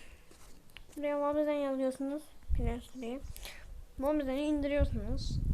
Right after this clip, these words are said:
E, bu uygulamayı da tercih ederim. Bu uygulama da güzel. Kullanabilirler için. Ondan sonra arkadaşlar bir video çekiyorsunuz ve, hmm,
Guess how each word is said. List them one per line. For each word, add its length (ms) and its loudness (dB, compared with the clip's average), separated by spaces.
E, 120 2
bu 100 2
uygulamayı 640 4
da 260 6
tercih 420 4
ederim. 460 4
Bu 60 2
uygulama 440 6
da 40 6
güzel. 380 2
Kullanabilirler 760 -2
için. 320 -10
Ondan 180 -4
sonra 260 -4
arkadaşlar 760 0
bir 220 6
video 280 6
çekiyorsunuz 840 0
ve, 220 2
hmm, 720 -2